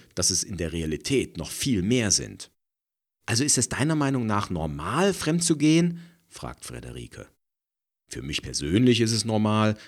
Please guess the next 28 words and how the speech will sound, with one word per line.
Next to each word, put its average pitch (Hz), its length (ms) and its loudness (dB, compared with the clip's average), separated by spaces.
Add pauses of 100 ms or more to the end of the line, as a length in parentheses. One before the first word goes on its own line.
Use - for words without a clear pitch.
in 82 80 -12
einer 82 160 -4
festen 107 340 0
Beziehung 101 520 0
emotional 98 640 0
und - 200 -8
sexuell - 460 -4
treu 82 320 -4
zu - 200 -4
sein. - 380 -8 (520)
Wenn 92 200 0
ich 104 100 0
den - 160 0
Umfragen 165 800 -2
und - 180 -6
Zahlen 110 480 0
jedoch 73 240 -6
glauben 95 400 0
darf, - 440 -8 (300)
gilt 107 240 0
das 87 140 0
für - 120 -8
die 64 140 -12
Mehrheit 101 640 -2
in 117 100 -8
unserem 107 320 -2
Land 104 280 -2
nicht. - 500 -8